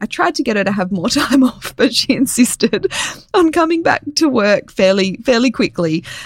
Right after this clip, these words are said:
Um, and because, because her role is so flexible, she can, she can do the work, you know, around, around bubs and kids. So love having Valerie on the team as well. And then,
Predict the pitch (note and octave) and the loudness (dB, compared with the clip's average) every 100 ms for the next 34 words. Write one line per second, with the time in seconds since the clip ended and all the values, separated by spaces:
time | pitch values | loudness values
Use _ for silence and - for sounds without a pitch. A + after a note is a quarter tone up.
0 | - G3 F#3 F3+ F#3 F3+ F3+ F3 D#3+ - | -6 0 2 2 0 0 0 -2 -6 -12
1 | - _ F#3+ F3+ F3 F3+ F3+ F3+ G3+ A3 | -20 _ -2 0 0 0 0 -2 -2 -2
2 | G3 - G3+ G#3+ G3 A3+ A3 F3+ F3 F3 | -2 -6 -4 -4 0 0 2 2 0 -2
3 | - D#3 E3 - - F#3 E3+ D3+ - E3+ | -2 -4 -4 -6 -6 -8 -4 -4 -2 -2
4 | - D#3 D#3 - - - - A3+ A3 F#3+ | -2 -4 -6 -12 -20 -20 -4 0 2 2
5 | E3+ E3 E3 D#3+ D#3+ - - - G#3 F#3 | 2 0 0 0 -2 -2 -8 -8 -2 0
6 | E3 - F#3 E3 E3 D#3+ E3 G#3 - F#3 | -2 -2 0 0 0 -2 -2 -4 -2 -2
7 | F3 E3+ F3 E3 F3 E3 D3+ C#3+ D#3 B2+ | 0 -2 -2 -6 -4 -6 -6 -8 -8 -8
8 | - - D#3+ D#3+ E3+ - _ _ _ _ | -6 -4 -2 -4 -8 -16 _ _ _ _
9 | _ - G#3+ A3+ C4+ C#4+ C4 F3+ D#3+ F3 | _ -4 0 2 2 0 2 0 0 0
10 | F3 E3+ E3+ - D#3+ D#3+ E3+ E3 C#3 D3 | 0 -2 -6 -6 -8 -6 -6 -4 -2 -4
11 | F3 - - - - C#4 | -6 -18 -20 -8 -2 0